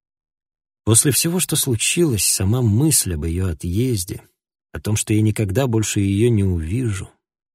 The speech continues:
занозой засела мне в сердце, и все мои доводы против этого плана имели под собой лишь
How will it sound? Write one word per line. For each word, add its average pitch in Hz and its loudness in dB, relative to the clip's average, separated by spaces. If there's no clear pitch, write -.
занозой 101 0
засела 92 0
мне 95 0
в - -8
сердце, 135 -4
и 78 -10
все - -4
мои 151 0
доводы 135 0
против 117 -4
этого 98 -2
плана 123 -2
имели 120 6
под 127 0
собой 127 4
лишь 120 0